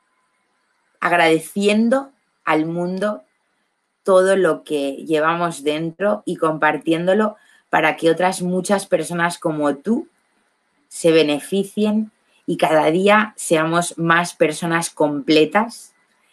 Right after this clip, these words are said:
ni felices ni infelices, ni buenos ni malos, completos, para, mm, recordar quiénes somos, saber qué hacemos aquí y abrazarnos como un uno que somos.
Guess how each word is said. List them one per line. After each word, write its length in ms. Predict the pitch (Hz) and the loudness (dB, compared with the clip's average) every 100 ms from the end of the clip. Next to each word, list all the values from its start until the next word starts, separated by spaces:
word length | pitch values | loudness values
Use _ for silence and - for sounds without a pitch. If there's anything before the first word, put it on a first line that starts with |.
| _ | _
ni 140 | 226 | 0
felices 560 | 262 277 311 - 302 247 | 4 6 6 4 2 2
ni 100 | 190 | 0
infelices, 840 | 175 170 156 190 202 208 202 202 | 0 0 0 0 -2 -2 -2 -2
ni 160 | 165 156 | -4 -2
buenos 380 | 156 165 165 - | 0 -2 -4 -4
ni 120 | 139 | -4
malos, 460 | 143 143 - - - | -4 -4 -6 -10 -4
completos, 920 | 151 143 139 156 165 208 233 - - _ _ - - _ | -2 -2 0 2 2 2 -2 -6 -14 _ _ -20 -20 _
para, 340 | - 170 165 156 | -2 2 4 4
mm, 240 | 151 135 - - | 2 -4 -8 -4
recordar 580 | - 175 175 165 175 175 | 2 2 4 4 2 0
quiénes 260 | 180 151 | -4 -4
somos, 420 | - 160 156 160 - | -4 -4 -2 -4 -2
saber 300 | 151 156 175 | 0 2 0
qué 80 | |
hacemos 400 | 185 - 151 147 | -4 -4 -6 -4
aquí 480 | 143 139 - 139 - _ _ _ _ _ _ - | -4 -4 -6 -8 -8 _ _ _ _ _ _ -2
y 140 | 165 | 2
abrazarnos 1120 | 156 151 147 - 151 143 147 143 143 - - _ | 4 4 2 0 0 0 0 -2 -2 -6 -18 _
como 480 | 147 135 131 123 - | -6 -4 -4 -6 -2
un 320 | 147 151 - - | 0 0 -2 0
uno 380 | 160 139 120 - | 2 2 -2 -4
que 120 | 120 | -8
somos. 640 | - 117 113 - - - | -6 -6 -8 -10 -16 -20